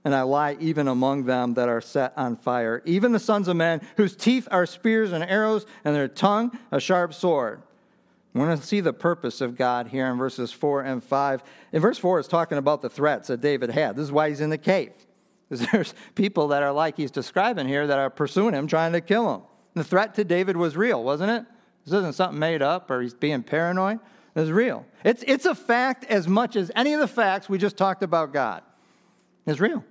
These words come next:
It's a fact. The cave is real. The lions, I mean, they're a metaphor for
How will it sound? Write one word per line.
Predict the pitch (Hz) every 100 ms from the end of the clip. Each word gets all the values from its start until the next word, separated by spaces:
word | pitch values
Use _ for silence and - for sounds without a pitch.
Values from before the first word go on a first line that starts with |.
| -
It's | 160
a | 165
fact. | 220 240 - - -
The | 208
cave | 208 214 220
is | 220
real. | 208 262 170 _ _ _ _ _ _ _ _
The | -
lions, | 156 196 220 135 - - _ _ _ _ _ _ _ _ -
I |
mean, | 131
they're | 139 123 120 _ _ _ _ _ _ -
a |
metaphor | 123 165 127 123 127
for | - 113 117